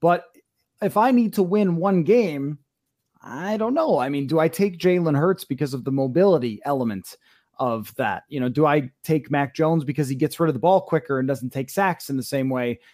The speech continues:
that Kirk Cousins has throughout his career? Like, maybe, maybe.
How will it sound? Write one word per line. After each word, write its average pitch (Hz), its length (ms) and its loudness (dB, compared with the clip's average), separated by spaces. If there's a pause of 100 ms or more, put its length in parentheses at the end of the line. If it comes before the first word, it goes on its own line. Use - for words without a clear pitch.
(120)
that 139 160 -2
Kirk 151 220 -2
Cousins 135 340 -2
has 135 240 -2
throughout 131 300 -2
his 123 120 -6
career? 175 360 -2
Like, 175 140 -2
maybe, 247 440 0
maybe. 165 340 2